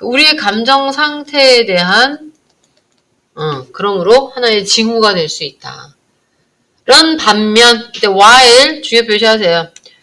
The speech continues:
여기서 컴마가 나왔잖아. while이 여기서 끝나는데 이때 while은 반면이야, 보다 많아. 반면에 perhaps 어쩌면 many more 더 많은 것이 opposed or, 자, pose는 원래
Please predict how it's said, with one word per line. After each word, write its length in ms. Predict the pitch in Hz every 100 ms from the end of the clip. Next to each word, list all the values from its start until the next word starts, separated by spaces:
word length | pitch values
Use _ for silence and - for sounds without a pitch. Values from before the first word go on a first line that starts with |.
| _ -
여기서 240 | 196 247
컴마가 340 | 254 330 330 302
나왔잖아. 440 | 220 185 170 165
while이 320 | 151 196 247
여기서 240 | 208 170 185
끝나는데 420 | 214 196 170 175
이때 180 | 170 190
while은 440 | 160 143 151 170
반면이야, 560 | - 139 156 196 160 135
보다 240 | _ -
많아. 120 | _ _ _ _ _ _ _ _ _ _ _ _ _ _ _ _ _ _ _ _ _ _ _ _ _ _ _ _ _ _ _ _
반면에 800 | - 202 262 269 185 175 175 143 - _ _ _ _ _ - - _ _
perhaps 300 | - 269 269
어쩌면 400 | 262 220 254 262
many 240 | 247 277 320
more 420 | 294 269 269 269
더 100 | 262
많은 280 | 226 226 240
것이 220 | 233 -
opposed 840 | - 202 - - 269 269 262 - -
or, 680 | 180 175 175 214 277 - - _ _ _ _ _
자, 180 | 185 180
pose는 420 | 339 349 320 269
원래 480 | 208 233 302 302